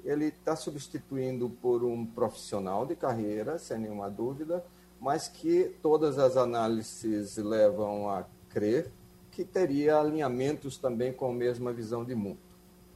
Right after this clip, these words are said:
Vai melhorar um pouco? Vai melhorar um pouco. Tava ruim demais. Então, vai melhorar um pouco, melhorando um pouco, eu acho que se criam condições para, respondendo a sua segunda pergunta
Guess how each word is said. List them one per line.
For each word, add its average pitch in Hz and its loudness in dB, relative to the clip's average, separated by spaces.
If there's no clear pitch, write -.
Vai 160 6
melhorar 151 6
um 131 4
pouco? - 6
Vai 120 2
melhorar 127 6
um 131 0
pouco. - -6
Tava 151 2
ruim 143 2
demais. 117 -2
Então, 131 -4
vai 147 4
melhorar 143 4
um 135 0
pouco, - -8
melhorando 196 2
um 117 2
pouco, 135 2
eu 170 4
acho 175 0
que 175 -2
se - -6
criam 160 0
condições 143 -4
para, 135 -2
respondendo 123 2
a 120 4
sua 120 -2
segunda 113 -2
pergunta 98 -4